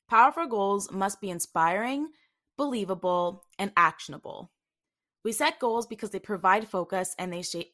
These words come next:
shape our dreams. Learning to set goals can and will transform the way that we tackle our dreams. So, before we start writing out our goals,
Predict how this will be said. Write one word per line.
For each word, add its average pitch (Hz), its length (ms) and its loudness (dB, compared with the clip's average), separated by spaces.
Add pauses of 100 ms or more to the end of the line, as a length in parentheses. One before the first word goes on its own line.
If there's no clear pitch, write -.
(120)
shape 190 260 -8
our 202 100 0
dreams. - 540 -12 (460)
Learning 233 260 -2
to 240 100 -10
set 208 280 -2
goals 262 520 0
can 277 460 -2
and 220 260 -2
will 208 260 2
transform 208 580 -6
the 208 120 -4
way 202 200 -2
that 170 260 -6
we 170 120 -14
tackle 170 340 -10
our 190 100 -4
dreams. 226 480 -10 (920)
So, 240 600 4 (200)
before 311 360 0
we 381 120 2
start 220 320 2
writing 190 300 2
out 175 100 0
our 175 120 -2
goals, 151 440 -4